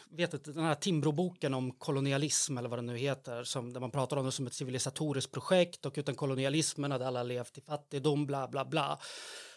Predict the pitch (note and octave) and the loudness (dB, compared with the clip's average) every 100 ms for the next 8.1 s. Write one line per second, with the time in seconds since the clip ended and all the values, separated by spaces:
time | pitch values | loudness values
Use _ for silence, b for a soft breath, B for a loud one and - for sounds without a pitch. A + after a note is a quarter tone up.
0 | - G#3 C4 - F3 C3+ C3 C3 D3+ C#3 | 8 8 8 6 6 6 2 0 0 0
1 | B2 A#2 - - - F3 D3+ - - C#3 | -2 -4 -6 -8 -2 0 0 -4 -2 0
2 | F3+ G3+ A3+ G#3+ - F3+ D#3+ D3+ D3 F3+ | 2 2 2 2 0 0 0 0 -4 -4
3 | D3+ D#3+ D3+ C#3 D3 C3+ - C#3 D3+ C#3 | 0 2 2 0 -2 -4 -4 -2 0 0
4 | C3 C#3 B2 C3 C3 B2 B2+ B2 D3 C#3 | -2 -4 -2 -2 -2 -2 -2 -2 0 0
5 | B2 - A#2+ D3+ C3+ B2 A#2+ - - A#2+ | 0 -2 -2 0 2 2 0 -2 -4 -6
6 | B2+ A#2+ C3 - C3 B2 B2+ A#2+ C3+ C3+ | -8 -4 -6 -4 -4 -2 -2 -2 -4 -4
7 | B2 A#2 - C3 - B2 A#2 A#2 - B2 | -4 -4 -6 -6 -4 -2 -2 -6 -10 -10
8 | B2 | -8